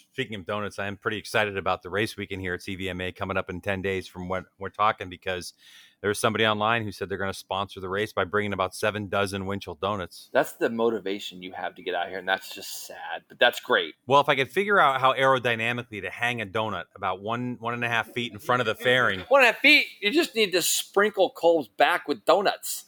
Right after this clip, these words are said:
Speaker 1: Is that what I
Speaker 2: Chase
Speaker 1: need?
Speaker 2: it. Just chase it.
Speaker 1: Yeah, whatever.
Speaker 2: Anyways.
Speaker 1: All right,
Speaker 2: Moving
Speaker 1: so
Speaker 2: on.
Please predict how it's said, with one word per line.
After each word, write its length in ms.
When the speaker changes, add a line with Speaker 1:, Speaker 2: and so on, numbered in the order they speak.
Speaker 1:
Is 120
that 140
what 100
I 60
Speaker 2:
Chase 240
Speaker 1:
need? 60
Speaker 2:
it. 40
Just 160
chase 340
it. 140
Speaker 1:
Yeah, 280
whatever. 460
Speaker 2:
Anyways. 720
Speaker 1:
All 140
right, 200
Speaker 2:
Moving 180
Speaker 1:
so 60
Speaker 2:
on. 140